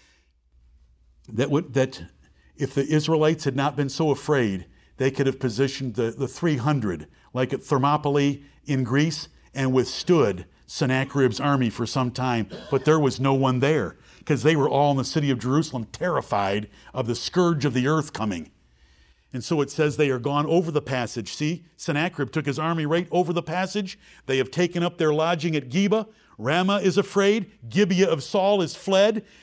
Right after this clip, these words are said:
These villages and towns are just running away from the approaching Sennacherib Assyrian army. "Lift up thy voice, O daughter of Gallim. Cause it to be heard unto Laish, O poor Anathoth. Madmenah is removed.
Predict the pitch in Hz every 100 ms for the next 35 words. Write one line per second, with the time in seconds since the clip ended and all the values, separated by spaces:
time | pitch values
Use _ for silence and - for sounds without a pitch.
0 | - 160 131 135 214 202 214 202 156 -
1 | 196 220 233 190 165 196 196 - - 160
2 | 196 240 233 220 220 147 131 139 - -
3 | 202 180 165 - 220 220 202 165 - 190
4 | 202 214 196 208 175 147 - 233 214 208
5 | 202 175 117 - _ - 160 294 - 311
6 | 311 294 233 196 202 151 - - - 190
7 | 147 226 226 208 160 196 226 196 127 -
8 | _ - 262 311 285 - 311 277 214 285
9 | 294 277 226 269 302 131 - - _ -
10 | - 240 - 233 247 226 262 277 - 175
11 | 127 95 - _ _ _ _ _ _ -
12 | 147 254 320 285 226 175 165 180 151 175
13 | 185 156 98 -